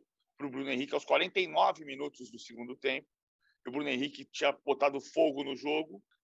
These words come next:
e saiu gol aos quarenta e nove do segundo tempo. Se não tivesse acontecido isso, talvez o tom de elogio ao time de...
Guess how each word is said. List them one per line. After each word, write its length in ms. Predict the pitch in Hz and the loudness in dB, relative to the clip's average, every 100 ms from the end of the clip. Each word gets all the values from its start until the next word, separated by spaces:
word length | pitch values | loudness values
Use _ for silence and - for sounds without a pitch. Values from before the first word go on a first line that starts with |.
| _ - | _ -14
e 60 | - | -2
saiu 280 | - 156 160 | 4 4 4
gol 140 | 160 | 0
aos 100 | 165 | 0
quarenta 320 | 170 170 170 | 0 0 0
e 40 | 147 | 2
nove 200 | 147 147 | 2 0
do 80 | |
segundo 280 | 143 147 160 | -10 -10 -10
tempo. 420 | - 175 196 - | -2 -2 -2 -6
Se 100 | 214 | -6
não 80 | 240 | -6
tivesse 400 | 196 151 151 - | -2 2 2 0
acontecido 560 | 156 170 170 - 185 185 | -10 -6 -6 -6 -4 -2
isso, 280 | 202 - - | -2 -2 2
talvez 480 | 226 202 220 - - _ _ 190 | 4 6 6 2 -12 _ _ -2
o 120 | 214 | -2
tom 440 | - 202 214 233 | 4 4 4 -2
de 200 | 165 151 | -6 -2
elogio 460 | 170 165 - 175 165 | 0 0 -2 -2 0
ao 100 | 170 | 0
time 520 | - 185 214 196 147 | -2 -2 0 0 -6
de... 360 | 120 131 131 | -8 -2 -2